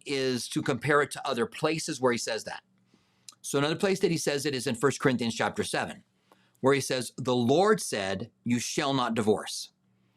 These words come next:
And where Jesus said that was, if a man divorces a woman for any other reason but sexual immorality and marries another, he commits adultery. And then he says, "But I tell you," and then he goes on to give them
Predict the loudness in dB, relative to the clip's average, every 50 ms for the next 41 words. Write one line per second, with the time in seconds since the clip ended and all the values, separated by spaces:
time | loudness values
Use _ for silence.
0 | _ _ _ _ -20 -20 _ _ _ 0 2 4 4 4 2 2 0 -2 -2 -4
1 | -4 -2 -2 0 0 0 0 0 2 2 2 2 2 0 -2 -4 -6 -6 0 2
2 | 4 4 4 2 0 -2 -2 -2 0 2 4 4 4 2 -2 -8 -4 -2 0 0
3 | 0 -2 -4 -4 -6 -6 -4 -4 -2 -2 -2 -2 0 0 0 2 2 0 0 -2
4 | -6 -6 -8 -6 -6 -6 -6 -4 0 0 2 2 4 4 4 4 2 2 -2 -4
5 | -6 -4 -2 -2 -2 -4 -4 -4 -2 -2 -2 -2 -4 -6 -8 _ -20 -20 -20 _
6 | _ -2 0 2 2 0 0 0 0 0 0 0 0 -4 -8 -14 -16 _ _ _
7 | _ _ _ _ _ _ _ _ _ _ _ _ _ _ 0 0 2 2 0 -2
8 | -2 -2 -2 -2 -4 -6 -10 _ -4 0 2 2 2 2 2 0 -2 -2 -2 -2
9 | 0 0 0 -2 -2 -4 -6 _ _ _ _ _ _ _ -4 -2 -2 0 -2 -2
10 | -2 -2 0 0 0 0 0 0 -2 -4 -4 -4 -4 -2 -2 -2 0 2 0 0
11 | 0